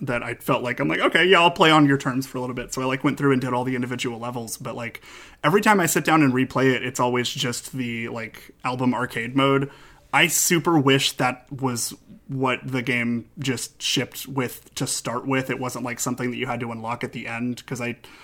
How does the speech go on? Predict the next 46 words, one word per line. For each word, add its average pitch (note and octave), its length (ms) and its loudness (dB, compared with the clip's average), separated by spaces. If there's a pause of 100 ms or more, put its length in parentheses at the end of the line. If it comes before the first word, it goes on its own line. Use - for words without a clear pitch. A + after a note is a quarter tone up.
(240)
I C3+ 60 -2
think, C3+ 280 2
like, B2 460 -2 (600)
I, E3+ 120 0
I F3 120 -2
think F#3+ 280 0
that G3+ 120 8
it E3+ 200 4
works, - 560 -2 (160)
like, C#3+ 160 -6
they G3 120 6
were, G3 340 8
they D#3+ 120 0
were F3+ 120 4
heavily D#3+ 400 4
pitching C#3+ 340 2
this - 460 -2
as, A#2 520 -6
like, A#2+ 140 -10
the C3 80 -6
tagline, D#3 640 6
marketing D3 360 2
tagline B2+ 360 -4
for B2 100 -10
this A#2+ 120 -6
game A#2 220 -6
is A#2 140 -10
a A#2+ 100 -8
pop C#3+ 280 4
album A#2+ 380 -6
video G#2+ 320 -8
game. - 320 -10 (480)
Um, A2 540 -6 (100)
and A#2 300 -2
it B2+ 180 2
super F3 280 2
is, C#3+ 340 6
but B2+ 320 0 (440)
it's - 280 -2
weird C#3+ 500 4
that C3+ 140 4
it B2 100 -2
gets, C3 240 -2
like, A#2+ 160 -6
broken A#2+ 460 -4
up, A#2 280 -10